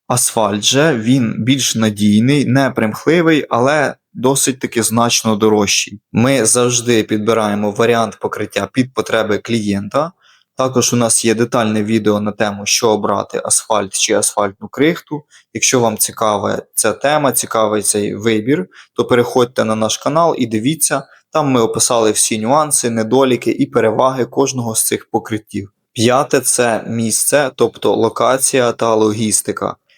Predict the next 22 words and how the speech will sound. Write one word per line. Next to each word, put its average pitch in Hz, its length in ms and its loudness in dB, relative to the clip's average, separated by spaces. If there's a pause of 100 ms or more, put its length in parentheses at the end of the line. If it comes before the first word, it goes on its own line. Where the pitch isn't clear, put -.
(180)
Якщо 123 400 2
об'єкт 113 500 -2
у 123 100 -2
Київській 113 540 0
області 139 600 2
і 113 100 0
десь 120 240 2
недалеко 113 580 0
від 110 160 -6
Києва, 139 600 0 (260)
ціна 143 300 0
буде 113 420 2
одна. 104 440 -2 (340)
Якщо 123 280 0
потрібно 110 500 0
їхати 110 440 -2
десь 104 220 0
далеко 127 600 0
або 113 420 2
на 113 220 0
маленький 107 580 -2
об'єкт, 139 380 -2